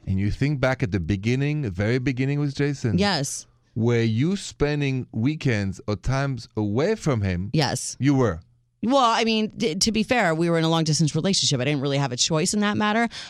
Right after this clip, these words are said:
Speaker 2: But if we were local, uh, we, if we lived in the same city,
Speaker 1: Yeah.
Speaker 2: I would never, because we started this relationship as single people with lives. I'm not asking him to l-, give up his life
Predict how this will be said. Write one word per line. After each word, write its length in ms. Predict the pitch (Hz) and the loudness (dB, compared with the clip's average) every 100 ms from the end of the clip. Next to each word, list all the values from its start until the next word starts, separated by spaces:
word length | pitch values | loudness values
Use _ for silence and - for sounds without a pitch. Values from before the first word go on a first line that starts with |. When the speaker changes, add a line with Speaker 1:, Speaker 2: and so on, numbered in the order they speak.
| - | -6
Speaker 2:
But 380 | - 294 202 226 _ | 0 4 2 0 _
if 220 | - 196 | -2 -2
we 120 | 233 226 | -2 0
were 420 | 214 196 180 190 - _ _ | 0 0 0 -4 -10 _ _
local, 640 | - 160 156 160 240 330 453 _ _ _ _ - | -2 2 2 2 2 0 -2 _ _ _ _ -2
uh, 240 | 165 160 | 0 2
we, 160 | 165 170 | 0 2
if 180 | 165 175 | 0 0
we 140 | 175 | 0
lived 220 | 170 175 | 2 2
in 80 | 180 | 2
the 80 | 175 | 2
same 200 | 202 190 | 2 2
city, 120 | 175 143 | 4 4
Speaker 1:
Yeah. 120 | 180 170 _ | 2 -4 _
Speaker 2:
I 80 | 269 | -2
would 140 | 330 | 0
never, 420 | 339 349 359 196 147 | 2 2 2 0 0
because 500 | 185 233 214 202 - - _ _ | 0 0 0 0 -6 -16 _ _
we 180 | 160 247 | -2 0
started 340 | - 269 285 | 0 0 0
this 180 | 247 254 | 0 0
relationship 600 | 214 190 185 190 196 196 | 0 0 0 0 0 0
as 120 | 185 - | -2 -2
single 340 | - 202 214 | -2 0 0
people 500 | 214 262 - 147 139 | -2 -2 0 0 0
with 160 | 180 190 | -2 -2
lives. 640 | 220 294 440 170 123 151 - | 0 0 0 0 0 -2 0
I'm 120 | 208 | 0
not 160 | 262 - | 0 0
asking 380 | 170 214 - 202 | -2 -2 -4 -2
him 160 | 202 | -2
to 60 | 175 | -2
l-, 200 | 165 156 - - 151 | -4 -6 -10 -10 -4
give 180 | 190 220 | -2 0
up 100 | 202 | 0
his 180 | 175 | 0
life 540 | 156 151 220 254 277 | 0 0 2 0 -2